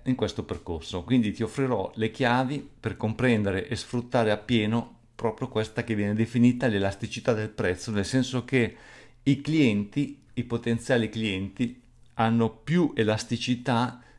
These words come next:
nel spendere i loro soldi per un determinato prodotto, se però vengono motivati a farlo. Quindi, se sei pronto a scoprire come trasformare il tuo approccio al prezzo in una mossa strategica per il successo finanziario,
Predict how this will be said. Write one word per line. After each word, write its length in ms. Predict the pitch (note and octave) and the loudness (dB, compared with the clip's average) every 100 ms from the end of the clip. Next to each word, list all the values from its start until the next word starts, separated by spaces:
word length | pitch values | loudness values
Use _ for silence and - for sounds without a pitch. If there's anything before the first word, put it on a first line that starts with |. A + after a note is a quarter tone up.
| - | -6
nel 260 | A#2 A#2+ A#2 | 2 4 4
spendere 920 | A#2+ - C#3+ B2 G#2+ G#2 G2+ F#2+ - - - | 0 2 4 6 4 2 2 0 -4 -20 -8
i 120 | A2 | -2
loro 240 | A2+ B2 D3 | 2 2 2
soldi 420 | - G#2+ G2 G#2+ | 2 2 2 0
per 200 | B2 A#2 | -2 0
un 80 | A#2+ | 0
determinato 640 | B2 B2 G#2+ G#2+ G2 G#2+ | 0 0 -2 -2 -2 -6
prodotto, 680 | - F2+ F#2 D#2+ - F2 - _ _ _ - | -6 -4 -4 -6 -8 -10 -10 _ _ _ -8
se 240 | - C3+ | 2 2
però 300 | E3 D#3+ C3 | 4 6 6
vengono 640 | C3 A2+ A#2+ D3+ D#3 C3+ - | 6 4 2 2 0 -2 -2
motivati 760 | A#2+ A#2+ C3 B2+ C#3+ A2 F2 A#2 | 0 4 4 2 0 -2 -2 -4
a 40 | |
farlo. 580 | - E2 D#2 E2 E2+ - _ _ - - - - - | -6 -10 -10 -12 -14 -18 _ _ -20 -20 -18 -18 -4
Quindi, 480 | - D3+ A2 G2+ - | 2 4 4 2 -2
se 100 | - | -8
sei 220 | G2+ A#2+ A2 | -2 2 2
pronto 580 | - C#3 G#2+ E2+ F#2+ | 4 4 4 0 -4
a 100 | E2 | -4
scoprire 500 | G#2+ - G#2 C#3+ C#3+ | -6 -6 -2 2 2
come 180 | A#2+ A2+ | 4 2
trasformare 480 | G#2+ G2+ A2+ A2 B2 | 0 -2 0 2 4
il 60 | G#2+ | 4
tuo 100 | A#2 | 2
approccio 680 | - G#2+ A#2 G#2 - F#2+ | 0 2 2 2 -2 0
al 120 | G2 G2+ | 0 0
prezzo 400 | - A#2+ - G#2 | -2 -2 -2 -4
in 100 | G2 | -2
una 140 | G2+ | 0
mossa 260 | G#2 G#2+ F#2 | 0 -2 -6
strategica 680 | - A2+ - G#2+ F2+ F#2+ - | -4 -4 0 -2 -2 -6 -6
per 100 | F#2 | -6
il 60 | |
successo 440 | - G2+ A#2 G#2 - | -6 -4 -2 -4 -4
finanziario, 720 | G2+ A#2 C#3 A2+ E2 F#2+ | -2 -2 -2 -6 -6 -6